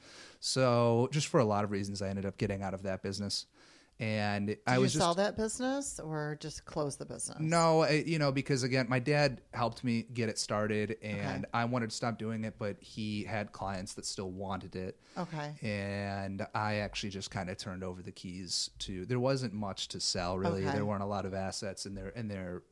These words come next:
Speaker 1: what I was doing, like, was kinda proprietary. I gave the non-proprietary stuff away. I still have the proprietary, like, formulas to myself, but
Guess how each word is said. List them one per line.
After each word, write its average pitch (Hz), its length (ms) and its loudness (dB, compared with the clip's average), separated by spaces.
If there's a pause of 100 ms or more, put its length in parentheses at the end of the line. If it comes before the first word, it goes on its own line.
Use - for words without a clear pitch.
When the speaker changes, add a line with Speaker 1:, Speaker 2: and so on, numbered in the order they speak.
Speaker 1:
what 127 140 0
I 113 80 2
was 107 160 -2
doing, 107 400 -2
like, 98 320 -6 (320)
was 123 120 -4
kinda 143 220 4
proprietary. 123 640 0
I 104 40 0
gave 107 200 0
the 107 120 -2
non-proprietary 95 680 -6
stuff - 240 -8
away. 92 260 -6
I - 40 -8
still - 220 -8
have - 100 -8
the 110 80 -10
proprietary, 95 600 -8
like, 95 160 -8
formulas 92 480 -8
to - 100 -12
myself, 92 560 -6
but 92 240 -10